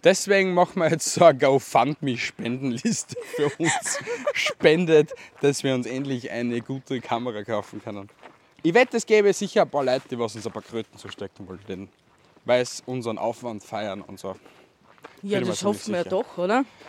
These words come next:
Speaker 1: TikTok, hab euch lieb. TikTok, wir haben dich nicht lieb. Ich hasse Benachrichtigungen am Handy.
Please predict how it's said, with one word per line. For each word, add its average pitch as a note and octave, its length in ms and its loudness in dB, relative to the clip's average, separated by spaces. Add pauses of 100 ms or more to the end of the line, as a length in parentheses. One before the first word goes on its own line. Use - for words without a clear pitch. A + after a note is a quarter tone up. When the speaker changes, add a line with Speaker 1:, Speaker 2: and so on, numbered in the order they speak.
(120)
Speaker 1:
TikTok, G#3+ 440 0 (180)
hab F#3 180 4
euch E3+ 260 -4
lieb. F#3+ 320 -2 (340)
TikTok, E3 460 4
wir C#3+ 100 -2
haben C3 220 -2
dich - 280 -8
nicht - 260 -6
lieb. A2 220 -4 (300)
Ich C#3 200 -4
hasse D#3 280 2
Benachrichtigungen B2 760 -4
am G#2+ 140 -6
Handy. G#2 360 -6